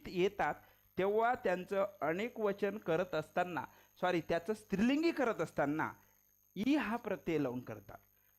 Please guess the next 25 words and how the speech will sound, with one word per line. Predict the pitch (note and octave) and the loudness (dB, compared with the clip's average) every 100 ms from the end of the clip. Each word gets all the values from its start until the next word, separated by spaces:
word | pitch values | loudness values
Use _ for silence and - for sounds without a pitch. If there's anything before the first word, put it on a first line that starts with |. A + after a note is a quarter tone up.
| _ - | _ -6
विधाता | C#3+ F#3+ G#3 G#3+ | -2 0 0 0
हा | G#3 | -2
शब्द | G#3 F#3 G3 | -2 -4 -6
संस्कृतमधला | G3 A3 D3+ F#3 F#3+ F3+ F3+ | -4 -6 -4 -6 -6 0 2
आहे. | F#3 G#3 - _ _ | 2 -2 -12 _ _
तसाच | E3+ E3 F#3+ F#3+ | -2 0 0 0
एक | F3+ F#3+ | -6 -4
शब्द | G3 E3 | -6 -2
आणखी | F3 F3 F3+ | 0 0 -2
सांगतो | F#3+ E3+ E3+ | -4 -6 -6
तुम्हाला, | E3+ F3 F3 F#3 | -6 -2 0 0
भगवान | D3 B2 C3+ D#3 E3 D3 A#2 G2 _ _ _ _ | -2 -10 -4 0 2 2 0 -6 _ _ _ _
हा | D3 D#3+ | -2 -2
शब्दसुद्धा | - D#3 E3+ F3+ D#3 D#3+ F3+ | -2 -6 -6 -8 -4 -2 0
कसा | E3+ F3+ C#3 | -2 0 0
आहे? | G3 F#3+ - _ _ _ _ - | -2 -6 -10 _ _ _ _ -6
संस्कृतमधून | D3+ C#3+ F3+ F#3+ F#3 F#3 F3+ | -4 -4 -6 -6 -4 -2 0
आलेला | E3+ F3+ E3+ | 0 2 2
आहे. | F#3 F#3+ - _ _ _ _ _ A2 | 0 -4 -10 _ _ _ _ _ -8
राजा | A2+ B2 C#3+ E3 D#3+ G3 D#3+ A#2 - | -6 -2 0 0 0 0 0 0 -2
हा | - E3 F3+ | -2 -2 -2
शब्द | E3 D3 F3 | -6 -4 -4
मूळचा | E3+ D#3+ E3 F#3 F3 | -2 -4 -2 -2 -2
संस्कृतमधून | - D3 C#3+ - F3+ E3 C#3+ D#3 C#3+ | -2 -6 -6 -6 -8 -6 -6 -4 -6
आहे. | A#2+ G#2+ | -6 -12